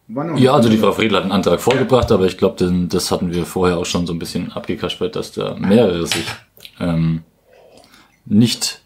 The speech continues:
Speaker 2: erfreut drüber zeigen. Äh, ansonsten, äh, wurde dann quasi von der Verwaltung und auch vom Bürgermeister gesagt, dass das nächstes Mal zeitnäher sein soll. Wann genau
Speaker 1: Ja.
Speaker 2: wurde nicht gesagt. Wir hoffen, dass es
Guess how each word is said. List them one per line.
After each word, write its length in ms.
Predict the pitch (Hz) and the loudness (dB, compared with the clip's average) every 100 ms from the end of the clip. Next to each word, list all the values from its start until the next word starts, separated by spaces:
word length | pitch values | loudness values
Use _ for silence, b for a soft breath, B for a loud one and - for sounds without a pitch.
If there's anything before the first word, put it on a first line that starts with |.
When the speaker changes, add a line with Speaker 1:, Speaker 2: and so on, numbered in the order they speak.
| _ | _
Speaker 2:
erfreut 380 | - - 90 80 | -6 0 0 0
drüber 220 | 87 80 | -2 -4
zeigen. 360 | - 85 76 76 B B B B B B B B _ _ | -2 0 0 -4 B B B B B B B B _ _
Äh, 40 | 101 | 0
ansonsten, 1000 | 104 104 110 113 107 135 143 165 165 | 4 4 4 2 4 2 4 4 6
äh, 440 | 156 - - 123 110 | 2 -6 -2 0 2
wurde 220 | 120 120 | 2 4
dann 520 | 117 113 110 110 - - | 4 6 6 4 0 -2
quasi 560 | 107 104 101 101 98 | 2 4 2 0 0
von 280 | 95 101 92 | 0 -2 2
der 280 | 87 85 85 | 4 4 2
Verwaltung 500 | - 82 87 110 117 | -2 0 2 4 4
und 80 | 101 | 4
auch 80 | 101 | 0
vom 160 | 98 | 0
Bürgermeister 540 | 87 101 101 95 92 92 | 2 4 4 4 2 -2
gesagt, 380 | 90 - 98 - | 0 0 -2 0
dass 160 | 82 - | -2 0
das 380 | 82 - - - | -4 -4 -8 -6
nächstes 460 | 80 78 - 78 | -4 -4 -6 -6
Mal 200 | 80 76 | -6 -6
zeitnäher 800 | - 90 110 - 92 104 127 135 | -4 -2 0 2 4 6 4 2
sein 280 | 131 135 139 | 2 0 2
soll. 320 | 135 147 156 - - _ - | 2 2 2 -8 -20 _ -6
Wann 280 | 82 85 87 | 0 0 2
genau 260 | 85 82 | 2 4
Speaker 1:
Ja. 80 | 82 | 2
Speaker 2:
wurde 180 | 82 85 | 2 4
nicht 200 | 110 - | 4 4
gesagt. 440 | 113 120 113 - - | 2 2 0 -4 -8
Wir 300 | 98 - 87 | -6 -2 0
hoffen, 180 | 92 92 | 2 0
dass 160 | 78 | 0
es 240 | 85 - | -2 -6